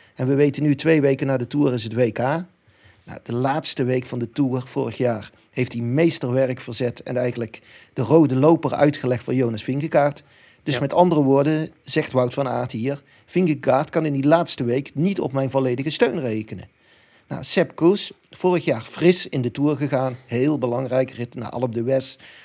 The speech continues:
Speaker 1: Was hij echt meesterlijk hoe die toen reed voor, eh, Vingegaard. Ja, die heeft nu toch al een Giro in de benen. Hoe sterk gaat hij nog zijn? Eh, Steven Kruiswijk, eh, valt weg. Toch een heel ervaren, eh, k-,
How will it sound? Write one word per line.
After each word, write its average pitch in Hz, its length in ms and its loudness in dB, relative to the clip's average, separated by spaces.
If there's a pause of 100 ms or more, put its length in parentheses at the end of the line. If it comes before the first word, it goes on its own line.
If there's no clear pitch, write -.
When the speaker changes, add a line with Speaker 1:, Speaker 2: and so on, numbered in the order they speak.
Speaker 1:
Was - 180 -4
hij 123 140 -2
echt - 280 -8
meesterlijk 135 680 -2
hoe 131 140 -2
die 120 120 -4
toen 131 300 -4
reed 131 280 0
voor, 127 380 -2
eh, 127 200 -2
Vingegaard. 123 680 -2 (360)
Ja, - 100 -14
die 160 120 -2
heeft 170 140 2
nu 196 140 4
toch 190 180 4
al 151 80 2
een 139 120 2
Giro 170 300 2
in 131 100 2
de 127 80 0
benen. 120 380 -2 (220)
Hoe 208 160 0
sterk 131 360 0
gaat 202 220 -4
hij 151 100 -2
nog 131 180 -4
zijn? 104 300 -6 (800)
Eh, 147 280 2 (180)
Steven 151 340 2
Kruiswijk, 151 580 2
eh, 160 240 2
valt 147 220 0
weg. 147 260 0 (180)
Toch - 180 -2
een 139 60 -2
heel 139 260 2
ervaren, 131 680 0
eh, 131 300 -4
k-, - 100 -20